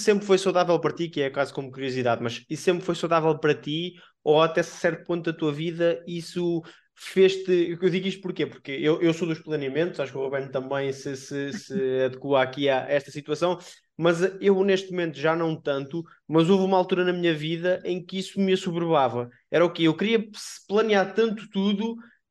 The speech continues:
que me fazia mal, pá, e depois se calhar mais com um bocado de idade e, e calma e perceber que as coisas também não iam de encontro, eu não controlava tudo, eu podia ter, eh, o, o, o big picture,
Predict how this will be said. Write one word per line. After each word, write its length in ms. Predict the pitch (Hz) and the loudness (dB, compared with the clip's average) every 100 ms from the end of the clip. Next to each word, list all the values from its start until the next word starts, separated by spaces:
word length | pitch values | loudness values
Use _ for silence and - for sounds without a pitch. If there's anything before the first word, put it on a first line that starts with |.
| - | -2
que 140 | 220 | 2
me 100 | 226 226 | 2 4
fazia 340 | 226 208 233 | 4 4 4
mal, 320 | 226 190 180 | 4 4 4
pá, 100 | 160 | 2
e 40 | 135 | 2
depois 180 | 160 160 | 0 0
se 40 | |
calhar 180 | 175 175 | 2 4
mais 220 | 180 170 | 2 -2
com 100 | - | -4
um 40 | 160 | -2
bocado 300 | 165 156 151 | 0 0 -2
de 80 | 156 | -6
idade 600 | 147 170 175 165 131 135 | -2 0 2 0 -4 -8
e, 480 | 135 131 135 139 | -10 -10 -8 -8
e 80 | 127 | -4
calma 640 | 127 151 160 156 147 143 139 | 4 8 8 6 4 0 0
e 160 | 139 | -2
perceber 560 | - - 165 151 - - | -6 0 4 4 0 -4
que 80 | - | 0
as 80 | 165 | 2
coisas 320 | 196 185 165 | 4 4 4
também 260 | 180 185 202 | 2 4 4
não 160 | 196 | 4
iam 160 | 202 196 | 4 2
de 100 | 185 | 0
encontro, 320 | 180 185 180 | -2 -2 0
eu 60 | 180 | 0
não 140 | 190 | 0
controlava 480 | 190 170 170 165 151 | 0 -2 -4 -4 -4
tudo, 360 | 139 139 151 - - | -10 -12 -12 -16 -6
eu 100 | 139 | -4
podia 300 | 143 165 170 | 0 4 4
ter, 420 | 175 185 165 147 | 8 8 8 4
eh, 400 | - 147 147 - | 0 2 4 2
o, 60 | 147 | -2
o, 600 | 143 151 139 131 127 135 | -4 -4 -4 -4 -4 -4
o 40 | |
big 200 | 127 175 | -2 -4
picture, 580 | 165 190 - 139 123 - | -2 -2 -2 -4 -4 -6